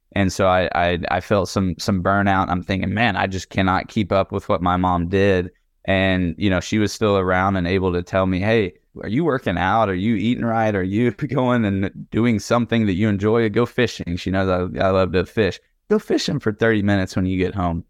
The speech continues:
And so it was really cool to see that you don't have to be the absolute workaholic. You don't have to grind all the time.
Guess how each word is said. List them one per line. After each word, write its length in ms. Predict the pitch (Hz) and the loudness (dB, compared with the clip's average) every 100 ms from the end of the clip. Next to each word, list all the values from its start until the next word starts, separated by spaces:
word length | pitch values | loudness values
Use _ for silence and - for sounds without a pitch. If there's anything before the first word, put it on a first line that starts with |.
| _ - | _ -4
And 220 | 98 104 | -2 0
so 200 | 117 113 | 2 2
it 40 | |
was 200 | 104 98 | 2 0
really 440 | 113 127 117 101 - _ _ _ - | 0 2 2 0 -4 _ _ _ -2
cool 220 | 135 120 | 0 2
to 100 | 107 | 0
see 200 | - 113 | 0 0
that 160 | 101 92 | 0 0
you 100 | 101 | 2
don't 240 | 113 107 | 2 2
have 200 | 104 104 | 0 -2
to 80 | - | -2
be 180 | 101 101 | 0 0
the 140 | 95 | 2
absolute 580 | 92 95 - 101 98 92 | 0 -2 -2 -2 0 0
workaholic. 720 | 92 95 90 95 95 92 90 | 0 0 -2 0 0 0 -2
You 60 | 95 | -2
don't 120 | 92 | 0
have 100 | 92 | 0
to 80 | 92 | -2
grind 500 | 90 101 95 92 92 | -2 0 0 0 0
all 300 | - 95 95 | 0 0 0
the 100 | 90 | 0
time. 580 | 85 - 92 85 82 | -4 -2 0 0 0